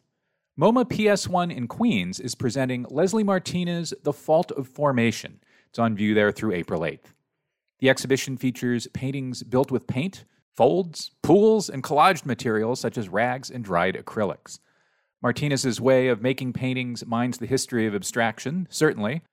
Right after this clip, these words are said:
and also a no-waste approach informed by methodologies of Rasquaquismo, a term coined by scholar Tomás Ibarra Fausto to describe a Chicano, quote,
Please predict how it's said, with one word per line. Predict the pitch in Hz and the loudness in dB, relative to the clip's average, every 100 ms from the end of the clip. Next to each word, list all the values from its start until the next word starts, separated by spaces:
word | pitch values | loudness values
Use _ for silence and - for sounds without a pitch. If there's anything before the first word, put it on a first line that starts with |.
| _ _ | _ _
and | - | -2
also | 160 208 240 | 2 2 2
a | 185 170 | 2 0
no-waste | 170 233 208 190 214 - | 2 2 4 4 2 -2
approach | - - 76 - - | -6 -4 -6 -8 -16
informed | 107 - 151 156 139 | -14 -4 -2 0 2
by | 135 127 | 2 4
methodologies | 143 - 175 160 165 135 160 143 | 0 2 6 6 4 0 -2 -2
of | 120 113 101 | 0 -2 2
Rasquaquismo, | 143 175 - 196 - - 180 127 87 - - _ - | 2 2 0 -4 -4 -4 -4 -2 -4 -6 -14 _ -16
a | |
term | - 139 139 | -8 -4 -4
coined | - 147 139 | 0 0 0
by | 131 | 0
scholar | 123 - 123 123 113 | 0 2 4 4 2
Tomás | - 120 123 127 - | 0 0 2 0 -2
Ibarra | 110 120 113 | 2 4 4
Fausto | 98 156 170 - 98 90 | 2 0 0 2 2 2
to | 107 110 | -2 -8
describe | 117 - 123 117 117 | -8 -2 2 2 2
a | 113 | -4
Chicano, | - 110 - 135 135 127 | -6 -8 -2 -2 -2 -6
quote, | - 123 120 | -2 2 2